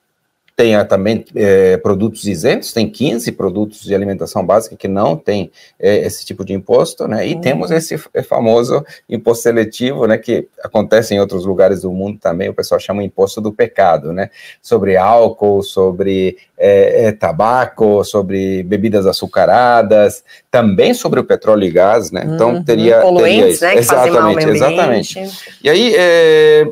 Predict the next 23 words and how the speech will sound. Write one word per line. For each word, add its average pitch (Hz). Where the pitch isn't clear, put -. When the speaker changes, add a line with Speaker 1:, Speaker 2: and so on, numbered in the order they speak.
Speaker 1:
o 160
conjunto 165
aí, 143
na 135
média, 107
se 156
espera, 120
é, 110
um, 107
um, 110
alíquotas 107
de 104
vinte 104
e -
seis 104
e 98
meio 98
por -
cento, 175
o -
próprio 95
Bernardo 90
App, 87